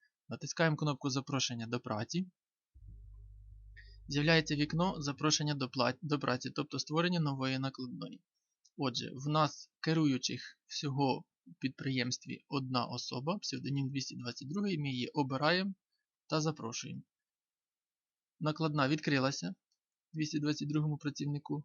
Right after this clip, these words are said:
номер накладної шістсот дев'яносто п'ятий,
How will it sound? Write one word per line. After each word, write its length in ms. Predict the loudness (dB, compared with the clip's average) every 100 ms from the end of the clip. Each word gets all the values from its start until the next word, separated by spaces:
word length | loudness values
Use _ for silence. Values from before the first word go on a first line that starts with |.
| _ 0
номер 300 | 0 2 -2
накладної 520 | -4 -6 -2 0 0
шістсот 380 | -2 -2 -4 -4
дев'яносто 500 | -6 -6 -8 -12 -4
п'ятий, 400 | 0 0 -2